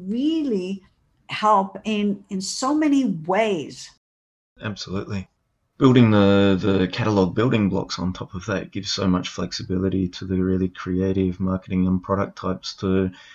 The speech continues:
Speaker 2: to really go their hardest and make all these innovative products and bundles, but without having a significant impact on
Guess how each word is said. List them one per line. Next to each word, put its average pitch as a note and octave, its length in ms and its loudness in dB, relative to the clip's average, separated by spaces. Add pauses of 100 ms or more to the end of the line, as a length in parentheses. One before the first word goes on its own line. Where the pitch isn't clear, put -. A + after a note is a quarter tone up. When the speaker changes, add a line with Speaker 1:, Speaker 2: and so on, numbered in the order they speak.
(140)
Speaker 2:
to - 160 -8
really F#2+ 580 2 (260)
go G2+ 140 0
their F#2 200 4
hardest F#2+ 500 -2
and F#2 160 0
make F#2+ 220 -2
all F#2+ 160 -2
these F#2 240 0
innovative F#2 560 -2
products G2 420 -4
and F#2+ 180 0
bundles, G2 680 -2 (260)
but - 220 -4 (340)
without G2 460 0
having F#2+ 240 -4
a F#2 60 0
significant F#2 540 -4
impact F2+ 460 -4
on F#2 420 -2